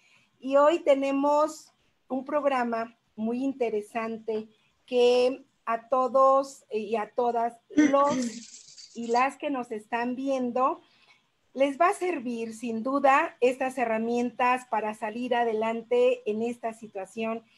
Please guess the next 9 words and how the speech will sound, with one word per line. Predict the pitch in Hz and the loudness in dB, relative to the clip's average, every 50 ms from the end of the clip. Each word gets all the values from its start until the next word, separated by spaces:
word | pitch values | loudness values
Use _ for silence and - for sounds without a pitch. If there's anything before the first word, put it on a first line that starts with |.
| _ _ _ | _ _ _
que | - 226 220 | -2 0 0
estamos | 214 208 - - 220 208 208 208 214 202 | 0 0 -2 -2 -4 -4 -2 -6 -8 -10
viviendo. | 185 185 175 180 185 180 165 165 165 160 151 156 _ _ _ _ _ - _ _ _ _ _ _ _ _ _ _ _ - | -10 -12 -10 -8 -8 -8 -8 -8 -10 -10 -12 -14 _ _ _ _ _ -20 _ _ _ _ _ _ _ _ _ _ _ -6
Y | 285 294 302 | -2 4 6
hoy | 294 302 311 339 339 | 8 8 8 6 4
tenemos | - 330 320 320 311 294 277 254 247 240 240 262 285 - - _ _ | 2 2 2 2 2 0 0 2 2 2 2 0 -2 -6 -14 _ _
en | - 208 214 214 220 | -12 -10 -6 -4 -4
este | 233 240 233 - 269 | -6 -6 -2 -2 -2
programa | 254 - 262 262 269 254 277 277 285 277 277 269 269 269 269 277 311 370 359 | 0 2 2 2 4 6 6 6 6 6 4 4 4 4 4 4 2 2 -2